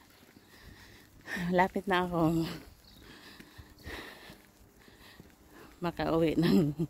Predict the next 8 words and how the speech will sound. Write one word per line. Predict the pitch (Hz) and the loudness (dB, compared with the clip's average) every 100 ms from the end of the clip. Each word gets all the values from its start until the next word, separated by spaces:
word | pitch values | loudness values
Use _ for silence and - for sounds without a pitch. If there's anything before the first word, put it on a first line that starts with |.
| - - | -6 -20
<laughs> | - - - - - | -20 -20 -20 -14 -4
Germany. | 160 160 156 160 156 156 - | 2 4 6 4 0 -4 -4
<laughs> | 185 147 - - - - - - - - - - - | -2 -2 -6 -20 -20 -20 -20 -20 -20 -20 -20 -20 -10
Kaya, | 151 135 - - - - - - - - - - - - - | -6 -6 -8 -14 -16 -18 -20 -20 -20 -20 -20 -20 -20 -18 -4
ngiti-ngiti | 190 196 214 214 214 | -2 2 2 4 4
na | 180 180 | 2 2
tayo | 185 165 160 | 2 2 0
kaunti. | 160 147 147 151 | 0 0 0 -2